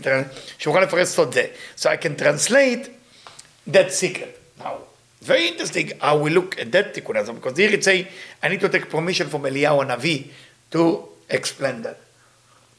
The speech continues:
There he talk about the desire of that light. So, we're not to judge what's better, just different opinion, or different way to look at it.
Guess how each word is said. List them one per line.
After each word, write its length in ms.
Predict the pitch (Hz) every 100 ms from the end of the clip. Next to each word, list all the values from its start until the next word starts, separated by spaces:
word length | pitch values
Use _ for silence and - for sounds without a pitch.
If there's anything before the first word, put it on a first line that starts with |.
| _ _ _ _ _ _ _ _ _ _ _ - _ -
There 320 | 131 220 240
he 80 | 185
talk 180 | - 170
about 240 | 160 151
the 60 | 139
desire 760 | 131 151 120 - 226 247 131 - - _ _ -
of 120 | 143
that 200 | 139 -
light. 220 | 107 - - - 523
So, 340 | 494 - - - -
we're 100 | 185
not 300 | 190 175 151
to 60 | 147
judge 220 | 156 151
what's 200 | 139 113
better, 320 | 196 208 180 - -
just 180 | 147
different 260 | - - 190
opinion, 420 | 190 220 214 131 - - -
or 80 | 147
different 400 | 165 175 160 165 - _ _ _ - -
way 220 | 196 202
to 160 | -
look 180 | 175 156
at 60 | 113
it. 220 | -